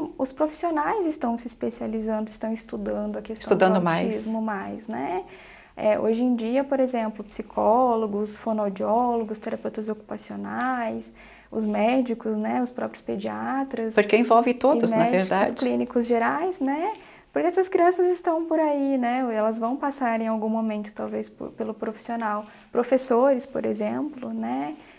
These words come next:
Speaker 1: É, têm procurado se, se especializar e estudar mais sobre isso. Né? Existe uma estimativa, né, do C D C, que é o Centro de,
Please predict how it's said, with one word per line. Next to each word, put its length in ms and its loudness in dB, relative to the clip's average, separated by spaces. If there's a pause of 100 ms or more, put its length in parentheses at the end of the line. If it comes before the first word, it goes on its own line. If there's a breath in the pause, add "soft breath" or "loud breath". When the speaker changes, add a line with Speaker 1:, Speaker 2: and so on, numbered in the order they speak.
(160 loud breath)
Speaker 1:
É, 520 -4
têm 220 -2
procurado 720 -4
se, 480 -8
se 100 -10
especializar 800 -6
e 80 0
estudar 680 -8
mais 300 -8
sobre 300 -8
isso. 440 -6 (480 loud breath)
Né? 200 -2
Existe 280 -2
uma 140 0
estimativa, 800 -4
né, 380 -2
do 140 -6
C 160 -8
D 160 -4
C, 340 -4
que 80 -12
é 80 -6
o 220 -8
Centro 420 -8
de, 540 -6